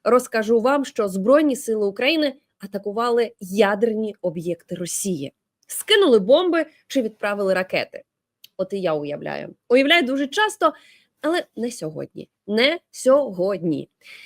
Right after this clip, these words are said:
Цієї ночі ми, друзі, вдарили по нафтобазі Росрезерву у Ростовській області. Під удар потрапило промислове підприємство, де виникла пожежа.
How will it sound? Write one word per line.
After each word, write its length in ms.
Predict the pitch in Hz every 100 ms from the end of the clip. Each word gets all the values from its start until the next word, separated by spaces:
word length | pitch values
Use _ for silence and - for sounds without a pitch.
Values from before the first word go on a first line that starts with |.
| - -
Цієї 300 | 254 349 381
ночі 360 | 349 330 330
ми, 220 | 285 269
друзі, 300 | 294 285 269
вдарили 500 | 240 202 233 254 247
по 300 | 240 220 226
нафтобазі 920 | 226 220 208 220 190 190 226 214 214 196
Росрезерву 840 | 196 202 202 185 185 190 233 240
у 240 | 233 233 208
Ростовській 680 | 190 - 190 - - 196 _
області. 600 | 220 202 175 165 - 147 _ _
Під 120 | 208
удар 320 | 196 226 294 302
потрапило 480 | 220 226 226 220
промислове 520 | 202 208 190 190 277 262
підприємство, 720 | 196 - 214 277 262 240 226 _ _
де 160 | 214 269
виникла 360 | 277 254 233
пожежа. 580 | 214 220 208 180 143 113